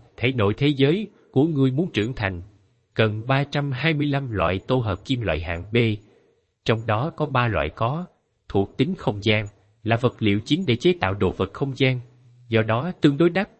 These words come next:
hơn nữa số lượng nuôi cần quá lớn. Ba Ba Tháp giải thích, La Phong cười khổ bất đắc dĩ. Đó là những vật liệu chủ yếu để chế tạo không gian giới chỉ, sao lại rẻ được chứ, còn mỗi ngày mình phải ăn vào cả trăm tấn. Một năm ăn hết bao nhiêu,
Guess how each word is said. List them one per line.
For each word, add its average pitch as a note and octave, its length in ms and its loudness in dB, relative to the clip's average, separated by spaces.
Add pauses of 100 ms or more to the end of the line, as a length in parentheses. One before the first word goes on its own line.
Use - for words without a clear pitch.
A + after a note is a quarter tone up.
(200)
hơn C3+ 240 2
nữa G#2+ 140 2
số F#3 180 0
lượng G2+ 300 -2
nuôi C3+ 220 0
cần E2 260 0
quá A#2 200 -2
lớn. C3+ 300 -2 (260)
Ba B2+ 140 -2
Ba B2+ 200 0
Tháp E3 240 -6
giải G#2+ 180 2
thích, G3+ 200 -2 (380)
La D3 160 2
Phong D#3 340 0
cười G2+ 200 2
khổ G2 380 -4
bất D#3+ 200 -2
đắc D3+ 220 -4
dĩ. F2+ 320 -2 (440)
Đó B2+ 220 2
là D#3 140 -2
những B2 200 -4
vật G2 240 -2
liệu G2+ 280 0
chủ B2+ 140 0
yếu D3 280 2
để B2 160 0
chế F3+ 200 2
tạo F2+ 280 0
không B2 280 -4
gian A#2+ 200 0
giới D#3 220 4
chỉ, F#2 320 -4 (280)
sao D#3+ 240 0
lại G2+ 240 0
rẻ G#2+ 260 0
được G#2 260 -2
chứ, F#3+ 220 2 (140)
còn G2+ 240 -2
mỗi G#2+ 180 2
ngày G2+ 260 -2
mình E2+ 180 -4
phải C3+ 140 -4
ăn B2 240 -4 (100)
vào F#2 180 -2
cả - 220 -6
trăm B2 220 -4
tấn. A#2+ 260 -2 (520)
Một G2+ 260 0
năm B2 160 0
ăn A#2+ 160 -2
hết - 260 -2
bao A#2 120 2
nhiêu, A2 340 0